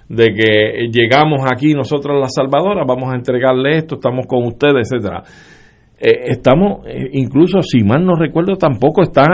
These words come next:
en, en términos casi de la campaña primarista, la gobernadora Wanda Vázquez Garcet. Es decir, todo esto son unos andamiajes que violentan lo, las cosas que,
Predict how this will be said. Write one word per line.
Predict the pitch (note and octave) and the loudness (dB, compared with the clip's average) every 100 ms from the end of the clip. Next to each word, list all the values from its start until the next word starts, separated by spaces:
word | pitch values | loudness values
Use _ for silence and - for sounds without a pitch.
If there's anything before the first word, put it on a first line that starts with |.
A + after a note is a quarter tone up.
| F#3 | 0
en, | D#3+ C#3+ C3+ | 0 0 -2
en | B2+ B2 | -4 -2
términos | B2+ C3 F#3 F#3+ E3 | 2 2 4 2 2
casi | - C3+ - G3 | 2 0 2 0
de | D3 B2+ | 2 4
la | A#2 | 2
campaña | A2+ G#2+ - A2+ D#3+ F3 | 0 -2 0 0 0 0
primarista, | F#3 F3+ B2+ F#2+ B2 - - G2+ D2+ - - _ - - - - | 0 0 -2 -2 -4 -6 -6 -8 -8 -14 -20 _ -20 -20 -20 -14
la | G#2+ A#2 A#2 | 0 2 4
gobernadora | A#2 G#2+ G#2+ G#2+ A2 B2 C#3 | 4 2 -2 -8 -10 -6 -4
Wanda | B2 B2+ C3+ | -4 -4 -2
Vázquez | A#2+ G#2 C#3+ C#3 | 0 -2 -6 -6
Garcet. | C#3+ - F#2+ - - - _ _ _ _ _ _ _ - - _ | -6 -4 -4 -4 -12 -20 _ _ _ _ _ _ _ -20 -20 _
Es | B2 B2 | 0 4
decir, | D3+ - B2+ F#2+ - - - _ | 4 4 2 2 -6 -20 -20 _
todo | - E3 F3 E3 | 0 2 4 2
esto | E3 E3 A#2 | 0 -4 -6
son | C3 C3+ | -4 -4
unos | D3 D3 | -4 -2
andamiajes | C3+ B2 C#3+ C3 A2+ - | -2 -2 0 2 2 0
que | G2+ F2 E2+ | 0 0 0
violentan | G2 G2 E2+ G#2+ D3+ - D#2+ F2+ A#2+ - G#2+ | 2 4 4 2 0 -4 -6 -6 -8 -10 -4
lo, | F#2+ F2+ - | 0 0 -2
las | F2+ D#2 | -6 -8
cosas | F2+ C3 | -8 -8
que, | C3+ | -4